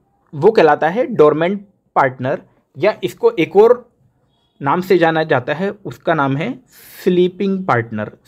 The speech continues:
स्लीपिंग पार्टनर। ये एक्टिव नहीं रहता है, इसलिए इसको डोरमेंट या स्लीपिंग पार्टनर के रूप में जाना जाता है। अब क्वेश्चन नंबर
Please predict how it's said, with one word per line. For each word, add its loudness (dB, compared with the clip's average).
स्लीपिंग 0
पार्टनर। -4
ये 4
एक्टिव 0
नहीं 0
रहता 0
है, -2
इसलिए 2
इसको -6
डोरमेंट 2
या -2
स्लीपिंग -2
पार्टनर -2
के -10
रूप -10
में -6
जाना 2
जाता -8
है। -16
अब -2
क्वेश्चन 0
नंबर 0